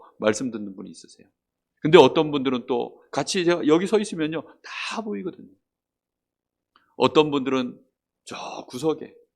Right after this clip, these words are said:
그렇게 앉아 계세요. 그럼 일주일에 한 번 드려지는 예배 속에서 말씀을 들을 때 얼마만큼 집중이 되어질까요? 얼마만큼 그 말씀을 또 다시 듣고, 다시 듣고, 다시 듣고 그렇게 갈급해 할까요?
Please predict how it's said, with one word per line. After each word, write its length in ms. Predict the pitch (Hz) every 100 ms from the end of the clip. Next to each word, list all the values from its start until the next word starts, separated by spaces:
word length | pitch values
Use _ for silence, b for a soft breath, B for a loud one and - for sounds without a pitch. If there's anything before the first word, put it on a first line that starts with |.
| _ _ _
그렇게 240 | 220 -
앉아 240 | - -
계세요. 300 | 113 - _ _ _ _ _ _ _ _ _
그럼 180 | 180 160
일주일에 320 | 156 180 175
한 180 | 175 190
번 180 | 196 175
드려지는 520 | 160 156 139 139 107
예배 240 | 104 123
속에서 580 | 120 98 92 - 92 92 _ _ _ _ _ _
말씀을 480 | - 117 110 170 170
들을 300 | 139 101 95
때 240 | 92 87 _ _ _ _ _
얼마만큼 560 | 107 120 170 170 131 131
집중이 400 | - - 120 113
되어질까요? 540 | 92 - - - - _ _ _ _ _ _ _ _ _
얼마만큼 640 | 117 147 185 185 180 175 147
그 80 | 151
말씀을 440 | 131 123 147 131
또 100 | 143
다시 320 | - - 214
듣고, 280 | 196 196 175
다시 280 | - - 156
듣고, 240 | 151 -
다시 260 | 120 113 -
듣고 400 | - _ 110 - b b
그렇게 520 | 220 240 240 196 220 B B
갈급해 400 | - 127 151 170
할까요? 380 | - - - -